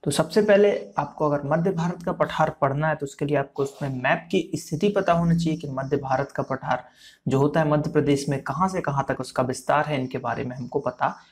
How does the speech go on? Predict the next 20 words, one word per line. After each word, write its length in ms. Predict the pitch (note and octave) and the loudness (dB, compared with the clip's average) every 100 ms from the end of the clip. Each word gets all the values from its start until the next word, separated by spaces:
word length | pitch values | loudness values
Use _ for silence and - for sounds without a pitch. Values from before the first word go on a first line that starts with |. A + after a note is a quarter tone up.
| _ | _
होना 180 | - C3 | -2 -2
चाहिए। 260 | A#2+ A#2+ B2 | -2 -4 -4
तो 100 | C#3 | -4
सबसे 280 | C#3+ - G3 | -6 -2 2
पहले 240 | F#3+ F3+ | 2 0
तो 120 | F3+ - | -2 -2
एमपी 340 | C#3 C3+ C#3+ | -2 -2 -2
का 120 | C#3 | 0
मैप 380 | B2+ B2 D#3+ E3+ | 0 2 0 2
आपसे 240 | E3 - | 0 -2
बनाते 340 | D#3+ D#3 D3+ D#3 | -6 -4 -4 -4
बनना 240 | D3+ D3+ | -4 -4
चाहिए। 240 | D3+ C#3+ C#3+ | -2 -2 -2
तो 80 | |
चलिए 280 | C#3 C3 B2+ | -4 -8 -8
हम 180 | C3+ B2+ | -6 -4
एमपी 320 | B2 B2+ B2 | -6 -6 -4
का 220 | B2 E3 - - _ - | 2 2 0 -8 _ -8
यहाँ 320 | C3 A#2+ B2+ B2 | -4 -2 0 2
पर 280 | D3+ A3 | 4 4